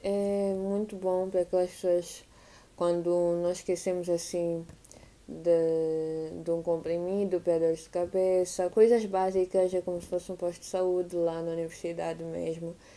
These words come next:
Eh, há vezes que tu não vais utilizar durante o ano todo, mas visto que nós estudantes de medicina passamos lá na universidade durante quase todo o dia, então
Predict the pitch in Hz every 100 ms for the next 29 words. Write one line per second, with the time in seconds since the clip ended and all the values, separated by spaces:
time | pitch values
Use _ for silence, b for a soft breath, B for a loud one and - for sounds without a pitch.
0 | B 170 170 165 165 - 190 190 196 -
1 | - 196 196 190 190 196 185 180 180 196
2 | 185 185 190 190 175 180 175 - 208 233
3 | 254 262 247 240 247 - 208 254 285 -
4 | - 233 - 226 214 233 247 240 196 208
5 | 214 214 - 180 185 185 180 - 202 196
6 | 185 175 190 185 180 180 180 175 170 -
7 | B B B 185 175 175 - 180 175 180
8 | 170 165 160 - - - - - - -
9 | - - - - 180 190 196 196 190 208
10 | 202 - 190 185 175 - 175 175 170 175
11 | - 175 175